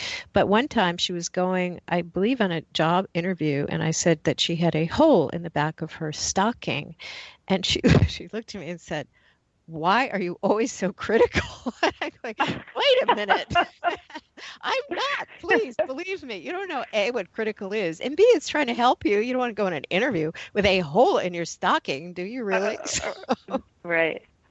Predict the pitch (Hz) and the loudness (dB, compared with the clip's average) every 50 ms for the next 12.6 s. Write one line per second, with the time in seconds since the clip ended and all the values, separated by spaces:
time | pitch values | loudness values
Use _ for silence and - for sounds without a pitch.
0 | _ - _ _ - 180 185 - - 151 - - - - - - - - - - | _ -20 _ _ -8 -8 -8 -8 -12 -4 0 0 0 0 0 -4 -8 -8 -6 -6
1 | 277 262 - 254 - - _ _ - - 240 - - - - - 294 - 440 403 | -4 -2 -2 -2 -4 -6 _ _ -4 -2 0 0 0 -4 -2 2 2 4 6 8
2 | 403 403 - - - _ - 202 - - - 185 170 160 160 156 151 180 208 214 | 6 6 4 0 -10 _ -4 -2 -2 0 -2 -2 -2 -2 -2 -2 -2 -2 -2 -2
3 | 196 160 120 113 156 175 - _ _ _ _ 175 165 156 156 156 156 151 - - | -2 -2 -2 -4 -6 -8 -10 _ _ _ _ -8 -6 -4 -2 -2 -4 -6 -6 -2
4 | - 190 185 185 - - 202 208 202 180 175 165 165 - - 190 185 - - 170 | -2 -2 -2 -2 -2 0 0 0 0 -2 -2 -4 -4 -6 -8 -10 -10 -6 -6 -6
5 | 175 - - 160 147 151 156 151 143 147 156 156 156 180 170 175 190 170 160 160 | -6 -4 -4 -2 -2 -2 -2 -4 -6 -8 -10 -6 -2 0 0 0 0 -2 -4 -6
6 | 156 151 156 156 - _ _ _ _ _ - _ - 180 196 190 180 170 - - | -6 -6 -8 -8 -10 _ _ _ _ _ -20 _ -4 0 2 2 2 0 -2 -6
7 | 214 220 214 - 202 190 - - 170 175 - - - 226 226 226 - - - - | -8 -6 -4 -2 -4 -4 -4 -6 -12 -12 -10 -8 -8 -8 -6 -8 -12 -16 -20 -20
8 | - - - 208 - - 226 208 196 180 180 180 180 180 180 175 180 - - - | -12 -12 -12 -12 -10 -12 -10 -10 -8 -6 -4 -4 -4 -4 -6 -8 -8 -8 -10 -10
9 | - 180 185 175 165 170 - _ _ _ _ _ _ _ _ _ _ _ _ _ | -10 -10 -14 -14 -16 -18 -20 _ _ _ _ _ _ _ _ _ _ _ _ _
10 | - - - - _ _ - 175 180 180 175 170 - 165 165 160 151 170 165 - | -20 -20 -20 -20 _ _ -2 0 0 0 0 -2 -2 -4 -6 -4 -4 -6 -6 -6
11 | 175 170 160 160 156 151 151 151 - 151 147 - - - 170 165 165 165 - - | -6 -8 -4 -4 -4 -4 -6 -6 -8 -8 -8 -8 -4 0 0 2 0 0 -4 -10
12 | 156 - - 156 151 - 151 147 151 151 143 147 | -14 -12 -14 -16 -14 -12 -10 -8 -8 -8 -8 -10